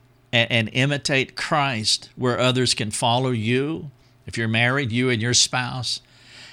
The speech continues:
as you all follow God. So number two, accept it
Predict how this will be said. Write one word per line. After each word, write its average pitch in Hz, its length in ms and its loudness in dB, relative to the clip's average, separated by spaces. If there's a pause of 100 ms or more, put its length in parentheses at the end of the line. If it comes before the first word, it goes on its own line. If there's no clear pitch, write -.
(100)
as 110 240 2
you 120 160 2
all 113 160 2
follow 107 380 -4
God. - 400 -8 (240)
So - 160 -8
number 117 260 0
two, 135 420 0
accept - 760 2
it 120 260 -4